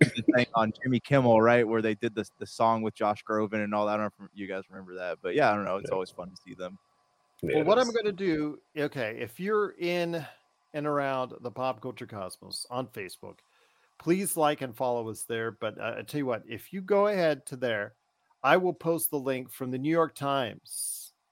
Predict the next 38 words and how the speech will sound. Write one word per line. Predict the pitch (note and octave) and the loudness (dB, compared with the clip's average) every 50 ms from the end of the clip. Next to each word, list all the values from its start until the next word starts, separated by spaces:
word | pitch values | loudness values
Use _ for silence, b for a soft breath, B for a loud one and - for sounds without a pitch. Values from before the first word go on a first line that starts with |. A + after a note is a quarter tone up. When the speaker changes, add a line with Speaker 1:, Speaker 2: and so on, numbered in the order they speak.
| _ _ _ _ _ - | _ _ _ _ _ -4
Speaker 3:
article. | A#2 G#2+ G2+ G2+ G2+ - G#2 A2 A2 A2 _ _ _ _ _ _ - - | -2 -2 -2 -2 -6 -6 -6 -8 -8 -8 _ _ _ _ _ _ -2 4
Now, | D3 D3 D3 | 6 6 8
mind | D3+ E3+ F#3+ G#3 G#3 D#3 C3+ | 10 10 8 8 6 4 0
you, | D#3 D3+ | -2 -2
you, | C#3+ C#3 D3+ D#3+ | -2 -4 -6 -6
if | - - | -8 -8
you | C#3+ D#3 | -8 -8
disagree | C#3+ A#2+ F3 G#3 G3+ - G3+ D#3+ D#3+ F#3 F#3+ F#3+ F#3+ F#3 | -4 2 2 2 2 2 0 2 4 4 4 6 6 6
or | F3 E3 | 6 6
agree, | D#3 C#3+ - D#3 E3+ E3+ F3 E3+ F3 | 4 2 2 4 6 6 8 8 6
obviously | F3+ C3+ C3+ C#3 C#3+ C#3 D3+ D3 - D3+ D3 | 6 6 4 4 4 2 0 -2 0 -2 0
that's | C3+ C#3+ C#3 C#3 - | 2 2 2 2 2
up | D#3 D3 A#2 - | -2 -2 -4 -6
to | - C#3 | -10 -6
you. | C#3+ D#3 E3+ F3 F3+ E3 C#3 - | -4 -2 0 0 -2 -2 0 2
But | C#3+ C3+ C3 C3 C3 - _ | 4 4 4 4 0 -6 _
it, | - D3 D#3+ | -4 2 6
what | D#3+ E3+ E3+ | 8 8 8
it | D#3+ A#2+ A2 | 6 4 4
does | - F3 F#3+ G#3+ F#3 | 6 8 8 8 6
have | - D3 C#3 B2 A2 G#2+ G#2 _ _ - | 2 0 0 2 0 0 -2 _ _ -6
is | C#3+ C3 | -6 -6
it | D3 - | -6 -6
has | B2 A2 C3+ D3+ D3+ D3+ C#3 - | -6 -2 2 4 4 4 2 0
attached | D#3 - - C#3 C3+ C3 B2+ B2 - - - | -6 -8 -4 -2 0 0 -2 -2 -6 -12 -10
the | B2+ B2 B2 C3+ D3+ D#3+ | -10 -10 -8 -6 -8 -8
YouTube | - - C#3+ C3 A2+ | -6 -6 -6 -6 -4
videos | G#2 C3 C3 B2+ B2 B2 B2 A#2+ A#2 A2 - - _ _ _ _ _ _ _ _ _ | 0 -2 0 0 2 0 0 0 -2 -4 -8 -14 _ _ _ _ _ _ _ _ _
for | - D#3 E3 E3 D#3 | 0 2 4 4 6
all | - D3+ D3+ D#3+ D#3+ E3 E3+ E3 | 8 10 10 12 12 10 8 6
those | C#3 C#3+ C#3 C3 - - | 4 2 0 0 -2 -6
commercials. | - - A2+ A#2+ B2+ B2 G#2+ - - - - - - - - _ _ _ - | -12 -12 -8 -6 -6 -8 -8 -10 -14 -18 -16 -14 -14 -14 -14 _ _ _ -10
So | - - D3 | -6 -2 -2
you | C#3 C#3 C#3+ E3+ E3 | -2 -2 -2 -4 -4
can | - D#3 D3 | -2 -2 -2
decide | C3 D3 C#3 - - D3+ C#3 C#3 C3+ A2 | -2 -2 -2 0 2 4 4 4 2 0
for | - - | -4 -10
yourself | B2 A2+ A2+ G#2+ - - - C#3+ C#3 D#3 F3 E3+ - | -8 -8 -8 -8 -8 -2 0 4 4 4 4 2 -2